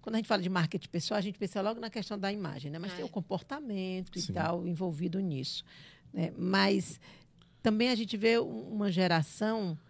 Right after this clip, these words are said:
Speaker 1: muito desprendida, né? Da,
Speaker 2: É
Speaker 1: da forma
Speaker 2: verdade.
Speaker 1: como se vestir, não tem
Speaker 2: Verdade.
Speaker 1: muito essa preocupação de dizer, "Não,
Speaker 2: É
Speaker 1: hoje é uma
Speaker 2: verdade.
Speaker 1: reunião", ou "Hoje eu vou pra rec-,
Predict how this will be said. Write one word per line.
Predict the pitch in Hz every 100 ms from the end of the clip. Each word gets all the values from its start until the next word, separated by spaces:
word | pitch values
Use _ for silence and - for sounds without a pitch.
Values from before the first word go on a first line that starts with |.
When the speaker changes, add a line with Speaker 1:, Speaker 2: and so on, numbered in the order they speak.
| - _ _
Speaker 1:
muito | 214 214 247 247 233
desprendida, | - - 254 247 180 208 185 180 - -
né? | 185 175
Da, | 180 160 -
Speaker 2:
É | 175
Speaker 1:
da | 170
forma | 190 175 160
Speaker 2:
verdade. |
Speaker 1:
como | 170 160
se | -
vestir, | 175 202 - 233 196
não | 175
tem |
Speaker 2:
Verdade. | 190 180
Speaker 1:
muito | 185 180
essa | 165 180
preocupação | 196 170 180 - 165 - 175 170
de | 156
dizer, | 156 180
"Não, | 196 175
Speaker 2:
É |
Speaker 1:
hoje | 165 185
é | 202
uma | 185
Speaker 2:
verdade. | 170 196 180
Speaker 1:
reunião", | 180 196 202 185 - - -
ou | 214 208
"Hoje | 185 202
eu |
vou | 170 185
pra | 180
rec-, | 180 185